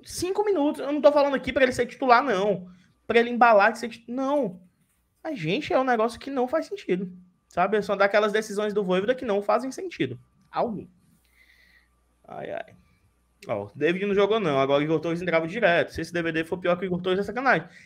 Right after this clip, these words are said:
É, é nisso que eu me apego. Pô, se o David, se o David da Hora for pior que o Igor Torres, puxa vida, né? Que contratação errada, né? Aqui o Leitão, que meu, e-, esse é, é o pessimista, tá?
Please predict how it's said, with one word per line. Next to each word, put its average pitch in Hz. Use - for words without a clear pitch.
É, 294
é -
nisso 320
que 339
eu 330
me 359
apego. 381
Pô, 247
se -
o 370
David, 233
se -
o 202
David 185
da 185
Hora 139
for 196
pior 208
que 214
o 180
Igor 143
Torres, 208
puxa 277
vida, 233
né? 180
Que -
contratação 254
errada, 165
né? 165
Aqui 143
o 175
Leitão, 175
que 156
meu, 165
e-, 185
esse 180
é, 185
é 170
o 175
pessimista, 175
tá? 170